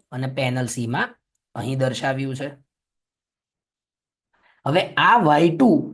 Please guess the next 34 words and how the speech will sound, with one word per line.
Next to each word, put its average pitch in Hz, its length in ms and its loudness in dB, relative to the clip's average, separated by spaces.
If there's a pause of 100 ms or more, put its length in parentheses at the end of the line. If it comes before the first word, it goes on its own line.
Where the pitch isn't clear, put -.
(340)
એ 175 40 -2
કયા 214 280 2
વ્યાજ 190 280 2
દર 202 140 6
સાથે 185 260 4
સંકળાયેલું 175 540 0
છે? 170 120 -2
તો 170 80 -6
પેનલ 156 340 -4
એમાં 165 220 -2
તમે 160 180 -4
જોઈ 170 180 -2
શકો 160 300 -4
છો 156 120 -8
આર 135 280 0 (100)
ટુ 160 160 -6
સાથે. 160 340 -4 (2500)
એ 135 100 -8
આર 143 160 0
ટુ 160 160 -4
સાથે 175 240 0
સંકળાયેલું 175 640 -4
છે 139 120 -4 (360)
એટલે 156 140 0
આપણને 165 300 0
ઈ 165 240 -8
ટુ 202 120 -4
બિંદુનું 190 400 -4
રિફ્લેક્શન 175 520 -4
ક્યાં 196 180 -4
મળશે? 170 280 -4
અહીંયા 151 360 -2 (200)
પેનલ 151 280 -6
સીમાં 147 400 -6